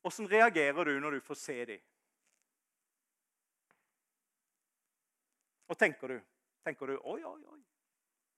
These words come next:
Spennende." Eller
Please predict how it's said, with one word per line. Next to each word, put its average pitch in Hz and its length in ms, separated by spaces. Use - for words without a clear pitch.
Spennende." 135 480
Eller 196 380